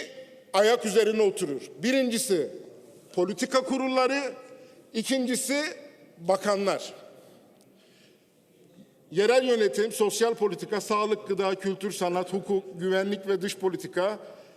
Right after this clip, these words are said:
ekonomi, eğitim ve öğretim, bilim, teknoloji, yenilik politikaları olmak üzere dokuz tane politika kurulu var.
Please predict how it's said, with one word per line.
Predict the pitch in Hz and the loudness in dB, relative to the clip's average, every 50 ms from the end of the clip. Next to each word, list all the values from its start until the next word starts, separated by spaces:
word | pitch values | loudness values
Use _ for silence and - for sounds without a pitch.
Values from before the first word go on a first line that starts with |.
| - - - | -20 -4 -2
ekonomi, | - 190 - 220 208 190 190 175 185 | -2 0 0 0 0 0 0 0 0
eğitim | 202 214 208 196 185 202 190 190 220 214 208 | -2 0 2 2 0 0 0 -4 -4 -2 0
ve | 196 | 2
öğretim, | 185 175 170 170 170 - 202 220 226 - - - - - - - - - - - | 2 2 2 0 -2 -4 -4 -6 -6 -10 -16 -20 -20 -20 -20 -20 -20 -20 -10 -4
bilim, | 170 220 226 220 214 190 - - | -4 0 2 2 2 2 0 0
teknoloji, | 190 214 214 214 214 208 202 202 190 185 | -2 -2 0 0 -2 -2 -2 -2 -2 0
yenilik | 208 202 208 214 233 240 - | 0 0 0 0 -2 -2 2
politikaları | - 208 196 202 196 - 226 208 202 214 | 2 2 2 2 0 0 2 4 4 4
olmak | 208 208 220 233 220 180 | 4 4 2 0 0 2
üzere | 180 196 202 190 175 | 2 2 2 4 4
dokuz | 175 214 214 214 240 262 - - | 4 4 4 4 0 -2 0 0
tane | 220 202 202 247 | 2 2 4 2
politika | 240 - 202 196 202 196 196 - 233 | 4 4 2 2 2 0 0 0 0
kurulu | 220 - 208 196 220 214 220 202 | 2 2 2 2 4 4 4 4
var. | 170 131 | 4 2